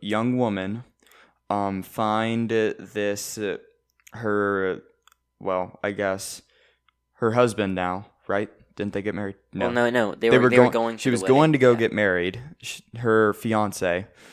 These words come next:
Speaker 1: and they were going to go get married, and then her hus-, her fiance disappeared,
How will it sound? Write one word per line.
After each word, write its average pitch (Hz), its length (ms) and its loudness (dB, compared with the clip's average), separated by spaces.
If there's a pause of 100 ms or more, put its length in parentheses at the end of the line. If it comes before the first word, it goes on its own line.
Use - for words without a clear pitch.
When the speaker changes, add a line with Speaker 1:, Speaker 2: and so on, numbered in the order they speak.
(200)
Speaker 1:
and 101 120 -2
they 107 60 4
were 110 80 2
going 127 240 2
to 131 80 -2
go 127 140 4
get 123 140 0
married, 101 440 2
and 104 260 -4
then 110 300 0
her 110 800 0 (300)
hus-, 117 360 -4 (500)
her 110 220 2
fiance 107 800 -2
disappeared, 104 720 0